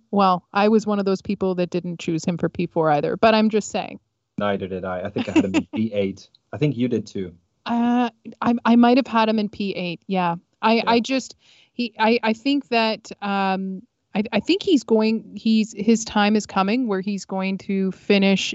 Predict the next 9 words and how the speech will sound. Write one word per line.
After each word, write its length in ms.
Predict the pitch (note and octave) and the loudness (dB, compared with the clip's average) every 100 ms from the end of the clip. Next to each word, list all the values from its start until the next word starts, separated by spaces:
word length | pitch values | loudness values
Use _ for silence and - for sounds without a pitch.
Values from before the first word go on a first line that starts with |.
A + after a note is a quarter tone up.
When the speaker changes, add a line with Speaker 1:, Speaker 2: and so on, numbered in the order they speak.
| - | -4
Speaker 1:
in 560 | G#3 G3 F#3+ F#3 F#3 - - | 0 2 2 0 -6 -10 -6
maybe 340 | G3 F#3+ F#3 | -2 0 -2
P 220 | F3+ - G3+ | -4 -2 -2
four, 500 | - G3 F#3+ F#3+ F#3+ | 2 4 6 4 2
podium, 640 | - F#3+ F#3+ F#3+ F#3+ F#3+ | 0 4 4 4 0 -2
P 200 | - F#3+ | -6 -8
three, 360 | - F#3+ F#3 | -4 -4 -2
we'll 160 | F#3 F3+ | 0 -2
see. 340 | - G3+ G#3+ | 0 2 2